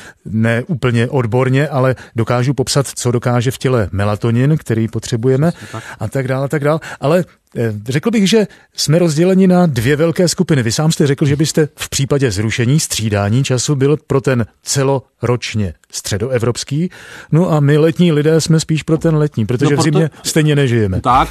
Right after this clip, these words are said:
Speaker 2: a protože si lidi myslí, že když bude trvalý letní čas, takže i v zimě bude tak hezky po-,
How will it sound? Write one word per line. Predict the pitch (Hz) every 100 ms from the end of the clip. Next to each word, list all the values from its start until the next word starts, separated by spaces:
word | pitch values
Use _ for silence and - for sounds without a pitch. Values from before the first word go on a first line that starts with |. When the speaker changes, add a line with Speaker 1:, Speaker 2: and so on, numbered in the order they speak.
| -
Speaker 2:
a | 143
protože | 143 202 151 175
si | 202 185 165
lidi | 165 170
myslí, | 170 151 180
že | 156
když | 160 151
bude | 160 170
trvalý | 151 151 160
letní | 151 147 160
čas, | 156 143
takže | 156 143 156
i | 143
v | 139
zimě | 139 143 143
bude | 143 147 147
tak | 135 127
hezky | 143 - 143 143
po-, | 147